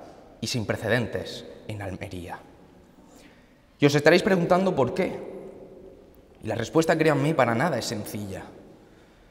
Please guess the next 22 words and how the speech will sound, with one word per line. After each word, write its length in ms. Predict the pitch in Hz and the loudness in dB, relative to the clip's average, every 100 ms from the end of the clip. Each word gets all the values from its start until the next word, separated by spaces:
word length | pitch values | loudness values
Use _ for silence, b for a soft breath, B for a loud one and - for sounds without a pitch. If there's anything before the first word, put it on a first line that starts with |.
| b b b - | b b b -6
Y 100 | 113 | 2
no 80 | 135 | 2
es 80 | 165 | 4
sencilla 360 | 170 165 156 | 2 2 0
porque 840 | 139 110 123 110 - - - - - | 0 0 2 0 -2 -8 -12 -14 -10
esta 220 | 131 - | -6 -2
nueva 260 | 156 139 117 | 0 4 4
túnica 460 | 175 143 107 98 98 - - - - - | 4 2 2 0 -2 -10 -14 -14 -16 -10
representa 500 | 123 123 123 180 180 | -2 0 0 -2 0
muchas 320 | 170 170 143 - | 0 0 -2 0
cosas 320 | 156 117 104 | 0 0 -4
en 100 | 107 | -4
su 140 | 117 | -4
trasfondo, 1300 | 104 104 143 123 92 95 - - - - - - - | -4 -2 2 2 0 -6 -10 -14 -16 -18 -18 -20 -10
y 120 | 117 | -6
todas 340 | 104 156 170 - | 2 2 2 -2
ellas 260 | 175 175 | -2 -4
están 280 | 135 - 147 | -6 -2 0
recogidas 720 | 143 127 110 165 165 139 - | 0 0 -2 -2 -4 -6 -6
en 200 | 101 101 | -6 -8
su 160 | - 117 | -6 -4
nombre, 400 | 180 127 - | -2 -4 -10